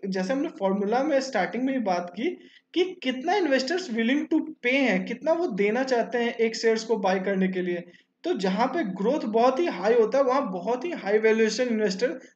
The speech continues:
देने को रेडी है, क्योंकि उनको पता है बाद में ईपीएस बहुत ही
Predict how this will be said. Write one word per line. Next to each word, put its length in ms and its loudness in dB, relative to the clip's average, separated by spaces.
देने 260 4
को 120 2
रेडी 240 6
है, 80 2
क्योंकि 260 -2
उनको 180 -2
पता 260 0
है 140 2
बाद 220 4
में 240 -4
ईपीएस 420 -2
बहुत 400 -2
ही 220 -4